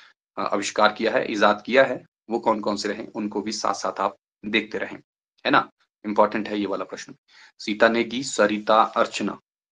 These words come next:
साथ ही साथ सुमन, किरण, बहुत बढ़िया। ये question सब लोगों ने ठीक किया है, बहुत अच्छे, इसमें कोई भी गलती की गुंजाइश नहीं थी, रखी आपने, बहुत अच्छा। अब्दुल हसन यमीनुद्दीन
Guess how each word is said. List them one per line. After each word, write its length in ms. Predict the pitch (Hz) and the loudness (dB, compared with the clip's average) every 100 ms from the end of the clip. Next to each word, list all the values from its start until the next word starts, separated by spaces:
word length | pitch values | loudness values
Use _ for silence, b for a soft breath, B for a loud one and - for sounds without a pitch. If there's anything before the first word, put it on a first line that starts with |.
| _ | _
साथ 280 | - 104 104 | -4 -4 -2
ही 40 | |
साथ 180 | 101 98 | -2 -4
सुमन, 440 | - - 110 113 135 | -4 -2 0 0 0
किरण, 380 | - 101 95 | -4 -4 -4
बहुत 240 | 101 107 107 | 2 2 2
बढ़िया। 240 | 101 98 b b b b _ _ - | -2 -6 b b b b _ _ 2
ये 220 | 135 160 | 6 6
question 380 | 156 113 - 120 | 6 2 0 0
सब 180 | 135 123 | 4 4
लोगों 260 | 107 98 | 4 2
ने 60 | 95 | -2
ठीक 220 | 107 98 | -4 -2
किया 140 | 98 | -2
है, 180 | 98 117 - _ - | -2 -4 -10 _ -2
बहुत 160 | 214 | -2
अच्छे, 220 | - - - _ _ _ _ _ | -2 -10 -14 _ _ _ _ _
इसमें 340 | 107 - 117 107 | -10 -4 -4 -2
कोई 180 | 110 | -4
भी 120 | 104 107 | -2 -2
गलती 340 | 101 95 101 | -2 -2 -6
की 120 | 104 | -6
गुंजाइश 600 | 104 95 98 95 - - _ | -6 -6 -6 -6 -6 -12 _
नहीं 260 | 95 98 101 | -10 -8 -8
थी, 260 | - 95 95 - | -8 -12 -12 -12
रखी 200 | - 95 | -8 -8
आपने, 280 | - - - _ _ _ _ _ | -8 -12 -20 _ _ _ _ _
बहुत 160 | 107 107 | -2 -2
अच्छा। 300 | - - - _ _ - | -4 -10 -12 _ _ -8
अब्दुल 320 | 101 110 123 - | -4 -2 -2 -2
हसन 380 | 101 113 110 - _ | -2 -2 -4 -8 _
यमीनुद्दीन 680 | 104 113 127 139 123 120 143 | -2 2 4 2 2 0 -2